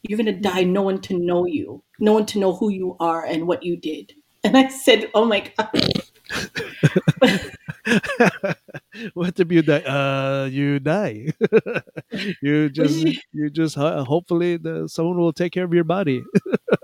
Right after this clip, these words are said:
Speaker 2: It's, it's
Speaker 1: Oh my God.
Speaker 2: oh my God! Yeah, they have the worst fears, everything like that. Just stay where, just stay near Manila. You know, you'll be safe. Or s-, yeah,
Speaker 1: Right.
Speaker 2: no, no, you need to venture out because this is, this is our birthright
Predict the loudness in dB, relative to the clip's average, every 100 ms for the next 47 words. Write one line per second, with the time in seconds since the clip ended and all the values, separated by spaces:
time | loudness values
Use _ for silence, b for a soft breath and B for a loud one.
0 | -6 -14 -6 -8 -6 -10 -10 B -10 -10
1 | -14 -8 -4 -2 -2 -4 0 0 0 0
2 | 2 2 2 2 2 0 -2 -2 -2 -4
3 | -8 -6 -4 -2 -2 -4 -4 -4 -4 -2
4 | -2 -2 -2 0 0 0 -4 -4 0 0
5 | 0 -2 -8 _ -10 -8 -4 0 0 2
6 | 2 2 2 2 0 -4 -6 -2 0 2
7 | 0 -2 -2 -4 -6 -10 -18 B B B
8 | B -6 -4 -2 -6 -8 -4 -2 0 2
9 | 2 2 0 -8 -2 0 0 0 -2 0
10 | 0 -4 -6 -4 -4 -2 0 0 0 2
11 | 4 4 0 _ -6 -4 -4 -4 -4 -6
12 | -8 B B B -6 -2 4 4 6 6
13 | 6 4 -2 -2